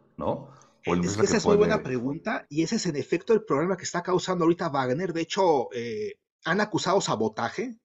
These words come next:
Speaker 2: Prigozhin, el
Speaker 1: Ujú.
Speaker 2: dueño,
Speaker 1: El dueño, sí, de
Speaker 2: el
Speaker 1: Wagner.
Speaker 2: patrono de
Speaker 1: Sí.
Speaker 2: Wagner, ha acusado sabotaje.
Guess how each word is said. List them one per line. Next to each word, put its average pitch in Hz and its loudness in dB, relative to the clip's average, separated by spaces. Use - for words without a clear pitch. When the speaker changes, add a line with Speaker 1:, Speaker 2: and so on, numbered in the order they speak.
Speaker 2:
Prigozhin, 151 2
el 98 -4
Speaker 1:
Ujú. 104 -2
Speaker 2:
dueño, 151 0
Speaker 1:
El 104 4
dueño, 135 4
sí, 131 2
de 135 -4
Speaker 2:
el - 0
Speaker 1:
Wagner. 196 4
Speaker 2:
patrono 170 2
de 127 -2
Speaker 1:
Sí. 127 0
Speaker 2:
Wagner, 156 2
ha 160 0
acusado 190 2
sabotaje. 151 0